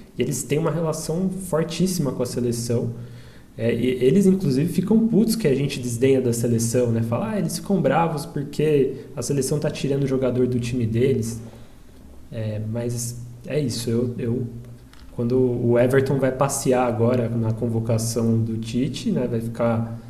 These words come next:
sei lá quantos jogos fora, se bem que parece que a C B F adiou os jogos. Mas enfim, eu fico pistola também. Espero que um dia tanto esse sequestro da camisa pela direita, né, quanto uma organização melhor do calendário faça com que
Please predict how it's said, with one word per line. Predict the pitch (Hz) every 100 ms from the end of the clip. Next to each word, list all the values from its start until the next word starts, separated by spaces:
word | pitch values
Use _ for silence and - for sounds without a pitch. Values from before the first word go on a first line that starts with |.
| - -
sei | - - 117
lá | 113 113
quantos | 113 113 117
jogos | 113 113 113 113
fora, | - 113 131
se | 123 113
bem | 127
que | 127
parece | 127 123 120
que |
a | 113
C | -
B | 113
F | 113 113
adiou | 113 107 110
os | 107
jogos. | 110 113 113 - - - -
Mas | 131
enfim, | 170 190 131
eu | 113
fico | - -
pistola | - - - 170 170
também. | 214 156 113 113 - - - - - - - - -
Espero | 127 - 139 147
que | - 165
um | 165
dia | 117 123 165 147 127 -
tanto | 170 147 - 151
esse | 147
sequestro | - 147 143 127 127 127
da | 127
camisa | 120 123 120 123 120
pela | 120 117 117
direita, | 113 113 113 139 - 143
né, | 123 123 120
quanto | 127 120 120 127
uma | 120 113 117 117
organização | 117 120 120 120 131
melhor | 123 120 117
do | -
calendário | - 123 120 113 123
faça | 120 131 123 135
com | - 131
que | - 143 139